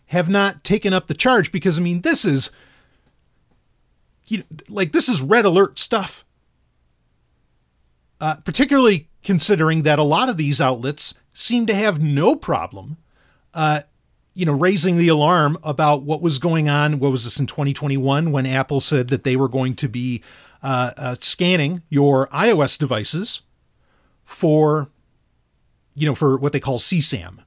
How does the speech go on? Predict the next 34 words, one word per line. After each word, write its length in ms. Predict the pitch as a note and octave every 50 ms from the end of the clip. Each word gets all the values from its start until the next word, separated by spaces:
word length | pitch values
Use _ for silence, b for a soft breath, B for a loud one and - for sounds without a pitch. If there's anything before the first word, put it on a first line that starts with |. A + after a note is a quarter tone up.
| _ _
right? 240 | - B2 A2 A#2 A2 -
Which 200 | C#3 C#3+ - C#3+
is 300 | A#2 A2+ A2 G2+ - -
essentially, 640 | - C3+ - - C#3 A#2+ - - - A#2 G#2+ - - - - -
you 80 | - B2
know, 200 | A2 G2 G2+ - - - _ -
th-, 140 | A2+ A2+ - -
it's 200 | - C#3+ C#3+ -
the 80 | - D3
short 280 | - - D3+ C#3+ C#3 -
term 200 | - C3 A#2+ A2+
for 140 | - -
child 320 | A#2+ - - A#2+ A#2 G#2+ F#2+
pornography, 580 | - A#2 G#2+ A2+ A#2 G#2 A2 - - E2+ B B B B B B B
uh, 100 | - B2
that 140 | A#2 C3 A2+
they 100 | C#3+ C#3
would 140 | C#3+ C#3 C3+
be 100 | C#3 C3+
scanning 440 | - - - D#3+ D3+ D3+ D#3+ D3+ C#3+
that 240 | C#3+ C#3+ D3 D3+ -
and 120 | B2 -
scanning 320 | - - C#3+ B2 A#2 A2+
messages 480 | A2+ D3+ F3 - - C#3+ B2+ D#3 C#3+ C3+
for 160 | - - D3
that 280 | C3 C3 C3 C3 C3+ C3
and 80 | C3
everything. 280 | B2 B2 B2+ A#2 B2 B2+
And 80 | A#2+ G#2
of 60 | -
course, 220 | C#3 C3 B2 -
now 180 | D3+ D3+ D3+ D#3
we 140 | C#3 C#3 C#3+
know 280 | C#3 B2+ A#2+ A#2+ B2+